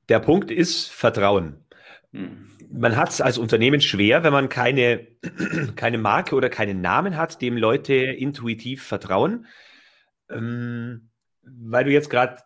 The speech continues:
Speaker 1: äh, irgendwelche Portale mit, äh, Vergleichs-, äh, ver-, ver-, mit
Speaker 2: Mhm.
Speaker 1: Vergleichen, äh, angesprochen hast. Wenn man dann zum Beispiel was sieht, wo man eine Marke schon kennt, mit der man vielleicht positive Assoziationen hat, wie zum
Speaker 2: Mhm.
Speaker 1: Beispiel,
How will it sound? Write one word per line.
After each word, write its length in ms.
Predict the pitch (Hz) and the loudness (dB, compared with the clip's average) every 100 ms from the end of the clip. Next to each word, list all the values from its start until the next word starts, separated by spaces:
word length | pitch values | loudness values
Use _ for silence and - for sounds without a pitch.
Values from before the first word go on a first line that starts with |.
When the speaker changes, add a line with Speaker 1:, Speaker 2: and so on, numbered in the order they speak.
| - | -14
Speaker 1:
äh, 80 | 156 | -4
irgendwelche 440 | 123 123 127 123 | -2 0 0 0
Portale 520 | 117 113 120 123 131 | 2 0 2 2 2
mit, 260 | 113 113 113 | 0 -4 -4
äh, 140 | 107 | -4
Vergleichs-, 600 | 113 107 107 110 - - - | -2 0 2 0 -6 -14 -8
äh, 40 | |
ver-, 480 | 98 95 95 92 90 - - | -4 0 0 0 -4 -8 -14
ver-, 140 | - - - | -12 -12 -10
mit 160 | 101 - | -8 -6
Speaker 2:
Mhm. 20 | |
Speaker 1:
Vergleichen, 640 | 101 98 110 104 95 90 | 0 0 0 -2 -6 -6
äh, 200 | 87 87 95 | -4 -4 -4
angesprochen 480 | 107 101 98 87 85 | -4 -4 -6 -6 -6
hast. 200 | - - - - | -8 -14 -20 -2
Wenn 100 | 123 | 2
man 120 | 147 | 4
dann 100 | 143 | 4
zum 120 | 135 131 | 2 0
Beispiel 220 | 143 113 | 0 0
was 160 | 113 | -2
sieht, 220 | - 175 143 | -2 -2 2
wo 80 | |
man 140 | 135 127 | 2 2
eine 100 | 113 | 2
Marke 320 | 107 143 127 | 2 0 -2
schon 200 | - 104 | -6 -4
kennt, 260 | - 160 131 | -2 -2 -2
mit 100 | 127 | -2
der 80 | |
man 140 | 113 113 | -2 -4
vielleicht 440 | 101 104 185 190 | -2 0 0 -2
positive 520 | - 147 139 139 127 107 | -2 -2 -2 -6 -4 -4
Assoziationen 600 | 110 107 92 - 202 170 | -4 -6 -6 -2 -2 -2
hat, 120 | 165 | -4
wie 80 | 120 | -6
zum 120 | 123 | -4
Speaker 2:
Mhm. 20 | 117 | -2
Speaker 1:
Beispiel, 400 | 120 120 117 | -2 -2 -4